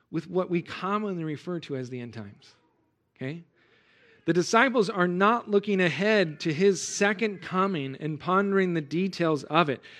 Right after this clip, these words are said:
They still hope and believe that Jesus is going to set up an earthly kingdom during his first kingdom.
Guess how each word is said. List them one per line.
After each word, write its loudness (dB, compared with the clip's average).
They 8
still 6
hope 4
and 0
believe 4
that 2
Jesus -4
is -4
going 0
to 2
set 2
up 4
an -2
earthly 2
kingdom -2
during 0
his 0
first -2
kingdom. -2